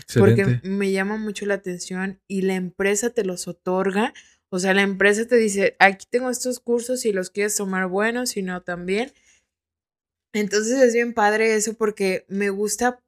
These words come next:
Speaker 1: porque quiero, quiero tener más bases, quiero tener, eh, conocimiento de decir, "Me voy a aventar, pero no a lo loco". O sea,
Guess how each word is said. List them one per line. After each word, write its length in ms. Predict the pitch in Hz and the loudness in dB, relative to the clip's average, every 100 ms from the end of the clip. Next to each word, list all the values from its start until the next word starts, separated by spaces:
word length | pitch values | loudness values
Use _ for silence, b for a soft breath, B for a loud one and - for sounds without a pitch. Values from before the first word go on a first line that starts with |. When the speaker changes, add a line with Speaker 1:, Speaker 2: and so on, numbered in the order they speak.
| - | -6
Speaker 1:
porque 840 | 202 196 196 185 185 180 180 - _ _ _ _ | -4 -4 -4 -4 -2 -4 -6 -8 _ _ _ _
quiero, 720 | 220 220 233 240 240 254 262 _ _ _ _ _ _ _ _ | 4 6 6 6 4 0 -4 _ _ _ _ _ _ _ _
quiero 280 | - 233 240 | 8 8 8
tener 440 | 233 208 196 202 - | 4 2 0 -2 -2
más 420 | 208 208 220 208 | 0 2 2 0
bases, 640 | 190 190 185 - 202 208 - | 2 2 2 0 -2 -2 -4
quiero 320 | 220 202 208 | 2 2 2
tener, 580 | 214 196 190 190 190 - | -2 -4 -4 -2 -4 -4
eh, 120 | 190 | -8
conocimiento 1040 | - 185 185 175 - 185 185 196 196 190 202 | -6 -4 -2 -2 -2 -2 -2 -2 -2 -2 -2
de 140 | 208 196 | 0 0
decir, 480 | 185 - 185 180 _ _ - | -2 -2 -2 -4 _ _ -6
"Me 120 | 185 | -4
voy 220 | 180 185 | 0 4
a 60 | 214 | 4
aventar, 760 | 233 196 180 - 202 233 302 - _ - | 4 2 -4 2 6 6 4 -6 _ -6
pero 280 | 180 180 | -4 -4
no 180 | 175 180 | -6 -4
a 60 | 190 | 0
lo 140 | 196 | 0
loco". 440 | 170 165 - _ _ _ | 0 -2 -6 _ _ _
O 120 | 190 170 | -12 -8
sea, 460 | 165 156 156 - | -6 -8 -10 -14